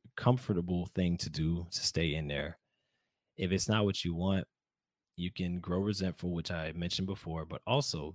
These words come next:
you could ruin the chance of a friendship later on. Because if that resentment turns into even more and escalates to something more, now you're talking about somebody that you cared for, that you were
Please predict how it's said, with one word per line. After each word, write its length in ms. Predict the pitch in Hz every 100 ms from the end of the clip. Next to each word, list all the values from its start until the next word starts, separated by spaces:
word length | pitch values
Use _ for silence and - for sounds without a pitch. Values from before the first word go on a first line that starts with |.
| 107
you 120 | 107
could 240 | 120 95
ruin 300 | 120 165 147
the 80 | 107
chance 300 | - 110 104
of 60 | 90
a 80 |
friendship 380 | 85 92 90 78 -
later 280 | 78 78
on. 200 | 78 69 - _ _ _ -
Because 340 | 87 95 85
if 120 | 85
that 200 | 107 131
resentment 680 | 120 101 110 110 95 90 78 -
turns 300 | - 101 95
into 560 | 92 - 90 87 82 78 _ _ _ -
even 240 | 107 98
more 560 | 92 104 98 90 87 85 _ _ _
and 100 | 82 -
escalates 580 | 101 - - 90 85 -
to 80 | 80
something 340 | 87 - 73
more, 420 | 85 104 85 76 _ _ _ _ _ _ _ _ -
now 200 | 98 107
you're 180 | 113
talking 320 | 107 101 92 87
about 240 | 85 85
somebody 340 | - 95 90
that 280 | 87 78 -
you 420 | 87 82 82 82 - _ _ _ -
cared 340 | - 110 101
for, 580 | - 98 95 90 90 90 90 113
that 240 | 90 69
you 240 | 64 87 87
were 440 | 85 80 78 76